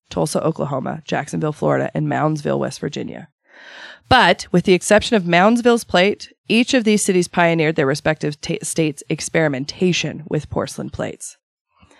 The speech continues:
So this expectation in Moundsville, none of the states from which these plates were issued ever took up the task of issuing porcelain plates themselves. They left that up to individual cities. So that's why there was the one city in Idaho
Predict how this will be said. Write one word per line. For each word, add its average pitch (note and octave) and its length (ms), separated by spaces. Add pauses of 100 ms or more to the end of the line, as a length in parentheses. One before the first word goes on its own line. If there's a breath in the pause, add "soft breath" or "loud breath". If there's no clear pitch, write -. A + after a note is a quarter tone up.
(440 soft breath)
So - 160
this G#3 220
expectation F3+ 540
in D#3 60
Moundsville, E3+ 440
none F3 360
of A#3+ 100
the A#3 100
states F#3 320
from E3+ 140
which D#3 180
these D#3+ 160
plates D3+ 240
were - 60
issued D#3 400
ever E3+ 280
took E3+ 280
up D3+ 100
the D#3 100
task C#3+ 400
of - 240
issuing D#3+ 600 (280 soft breath)
porcelain F3 520
plates D3+ 400
themselves. B2+ 960 (380 soft breath)
They E3 260
left F3 340
that D3+ 300 (100)
up E3 240
to B2 380
individual D3 640
cities. E3 420
So D#3+ 140
that's E3+ 260
why E3 80
there D#3 120
was D3+ 120
the C3+ 120
one E3 440
city D#3+ 480
in D#3 220
Idaho D3+ 640